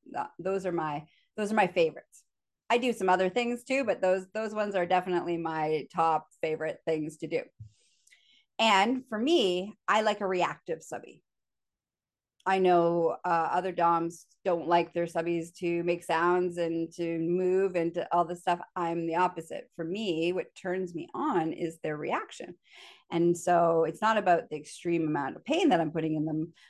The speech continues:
but I do, I'm a se-, sexual sadist. So I do get sexual gratification from and arousal from people's reactions. The I, I, I's and the oh, oh, ohs and the ah, and the, <laughs>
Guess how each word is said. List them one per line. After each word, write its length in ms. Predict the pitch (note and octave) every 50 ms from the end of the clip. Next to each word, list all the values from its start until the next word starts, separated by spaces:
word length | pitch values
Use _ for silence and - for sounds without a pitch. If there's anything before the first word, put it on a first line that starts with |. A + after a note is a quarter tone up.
| _ _ -
but 120 | B3 C4
I 160 | C4+ C4 B3+ A#3+
do, 280 | F#3+ G3+ G3+ G3+ G3+
I'm 140 | F3 F#3 G3+
a 40 | G3+
se-, 260 | - - G#3 - -
sexual 360 | - - E3 E3 - - E3
sadist. 400 | E3 A#3 A3+ G3+ - - D#3 -
So 120 | - F3 F3
I 80 | F3
do 400 | E3+ D#3+ D3+ F3+ F#3+ F#3+ G3+ G3+
get 420 | F3 - E3+ D#3 D3+ D3 C#3+ - -
sexual 360 | - C#3+ D3+ - - F#3 E3+
gratification 920 | E3+ D3 C#3+ D#3 F3 - F#3+ - - - - E3+ - - F3 E3+ F#3 F3+ - _ _ _ -
from 480 | - - - - - E3+ E3+ - - - _ _ _ _ _ _ _ _ _ _ _ -
and 80 | E3+ E3+
arousal 640 | F3+ E3 - - C#3 D3+ F#3 F3+ G3 G3 G3 G3 F3+ - _ _ -
from 460 | G3+ E3+ C#3+ - F3 G3 B3 C#4+ D4+ - _ _ _ _ _ _ _ _ _ _ _
people's 360 | - F3 F3 - E3 E3+ E3+ F3
reactions. 720 | G#3 B3+ D4+ F4+ G#4 G#4 - - - - - - - _ _ _ _ _ _ _ _ _ _ _ _ _ _ _ _ _ _ _ _ _ _ _ _ _ _ _ - -
The 220 | F3+ E3+ E3 D#3+ -
I, 420 | - A3+ A#3 A3 - A3 A3+ A3+ - -
I, 280 | G#3 G#3+ G#3+ G#3+ A3 A3+
I's 120 | A3+ A3
and 120 | G#3 G3 F#3+
the 80 | F#3 -
oh, 180 | B3+ B3+ - -
oh, 180 | B3 A#3+ A#3+ - -
ohs 420 | B3+ B3 B3 B3 B3 B3 A#3+ A#3
and 100 | A3+ A3
the 60 | A3 - -
ah, 460 | - D5+ G#5 A#5 A#5 A#5 - F4+ A3 -
and 220 | G3 G3+ G#3 G3+
the, 140 | G#3 A3+ - - - - - G4+ G4+ G4 E5 - - F#5 F5+ - _ _ _ _ _ _ _ _ _ _ -
<laughs> 80 | G#4